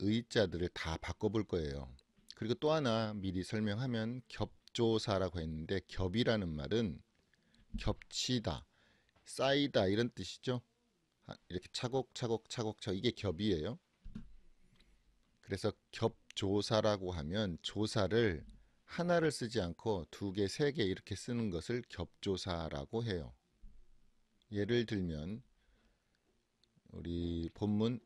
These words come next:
캐나다에서의 이렇게 돼 있죠. 에서 의 두 개를 썼죠. 이렇게 두 개, 세 개 쓰는 것을 겹조사라고 해요.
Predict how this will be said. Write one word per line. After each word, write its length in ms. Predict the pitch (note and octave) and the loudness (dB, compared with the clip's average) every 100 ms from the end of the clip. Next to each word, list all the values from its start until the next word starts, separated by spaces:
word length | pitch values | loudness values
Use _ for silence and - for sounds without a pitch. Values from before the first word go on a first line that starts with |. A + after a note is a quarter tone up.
| _ _ _ _ | _ _ _ _
캐나다에서의 1800 | - C3 B2+ - C3+ C#3 _ - F#2+ G2 - - C3+ C3 B2 F#2+ F#2 D#2 _ - | -4 0 0 2 2 0 _ -2 2 2 0 2 4 6 6 6 4 2 _ -16
이렇게 200 | - - | -16 -6
돼 100 | E2+ | -4
있죠. 360 | D2+ - A#2 A#2 _ _ _ _ _ - | -4 -2 -2 -2 _ _ _ _ _ -6
에서 520 | E2 D#2+ - B2 D3+ - _ _ _ _ _ _ _ | -4 -2 2 2 0 -8 _ _ _ _ _ _ _
의 320 | A2 A#2+ A2 - _ _ _ _ _ - | 4 6 6 2 _ _ _ _ _ -10
두 200 | - A2 | -2 4
개를 240 | A#2+ A2 | 4 4
썼죠. 480 | - E2+ - B2 B2+ _ _ _ _ _ - - - - - - _ _ _ - | 2 -4 -2 -4 -4 _ _ _ _ _ -14 -14 -12 -18 -20 -20 _ _ _ -6
이렇게 320 | A2 C3+ C3+ | 0 2 2
두 380 | - - A#2+ B2+ | 0 -2 -4 0
개, 220 | C3 C3 | 2 4
세 320 | C3 - D3+ C#3+ | 2 2 2 4
개 340 | C#3 C3+ B2+ - _ | 2 2 0 -6 _
쓰는 500 | - - C#3 C#3+ C#3 - _ _ - | -12 -6 -4 -4 -6 -10 _ _ -8
것을 420 | G2 F2+ A2+ B2+ - _ _ - | -6 -4 0 -2 -2 _ _ -10
겹조사라고 960 | G2+ F#2 - G#2+ F#2 G2 F#2+ F2+ G#2 | -6 -6 -4 -2 0 0 0 0 -2
해요. 320 | A2 C#2 B1 | -4 -6 -8